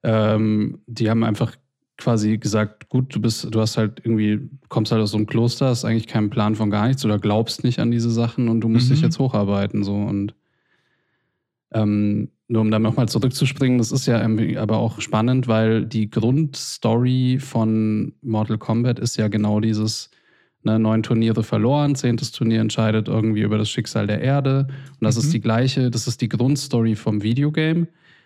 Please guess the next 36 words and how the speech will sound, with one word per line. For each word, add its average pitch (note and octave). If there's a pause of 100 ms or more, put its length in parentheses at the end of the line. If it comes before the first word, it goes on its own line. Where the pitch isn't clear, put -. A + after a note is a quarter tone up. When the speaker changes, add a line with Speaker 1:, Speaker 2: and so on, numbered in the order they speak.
(240)
Speaker 1:
Ähm, A2
das A2+
ist -
die A#2
Grundstory A#2
von A2
Mortal G#2+
Kombat A2+
von -
Speaker 2:
Mhm. C#3
Speaker 1:
neunzehnhundertfünfundneunzig. C#3
Und A#2+
das A#2
ist A#2+
auch A#2+
wieder, C3
also A#2
es A2
ist B2+
ja A#2+
eigentlich B2+
ein B2
klassisches B2+
Reboot, A#2
was A2
sie G#2
gemacht G#2
haben. A2+
Sie G#2+
Speaker 2:
Ja. A#2
Speaker 1:
haben, A2
erzählen B2
grundsätzlich D3
die B2+
gleiche A#2+
Handlung, A2+